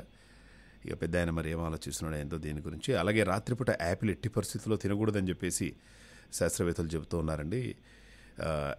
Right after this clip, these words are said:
యాపిల్ ఆరోగ్యానికి చాలా మంచిది, కానీ సరైన సమయంలో తీసుకుంటే ఇబ్బందులు ఉండవు అని చెప్పేసి హెల్త్ నిపుణులు అభిప్రాయపడుతున్నారు.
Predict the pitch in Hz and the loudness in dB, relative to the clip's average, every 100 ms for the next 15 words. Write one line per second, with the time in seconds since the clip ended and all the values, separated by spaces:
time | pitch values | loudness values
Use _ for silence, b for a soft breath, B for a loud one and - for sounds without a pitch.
0 | 85 101 120 98 101 95 98 - - 90 | 4 6 8 8 6 6 4 4 0 2
1 | 85 82 90 131 117 110 123 135 - 104 | 2 2 2 4 2 4 2 4 4 6
2 | 131 143 110 104 92 87 85 - 85 92 | 8 8 6 4 2 2 -2 -4 -2 0
3 | 78 92 90 92 85 90 85 80 78 90 | 2 2 2 2 2 2 2 0 -2 -2
4 | - 92 85 87 90 87 - 156 101 92 | 0 -2 -2 -4 -2 2 8 10 8 6
5 | 90 87 78 82 - 78 73 | 0 -2 -2 -6 -4 -4 -4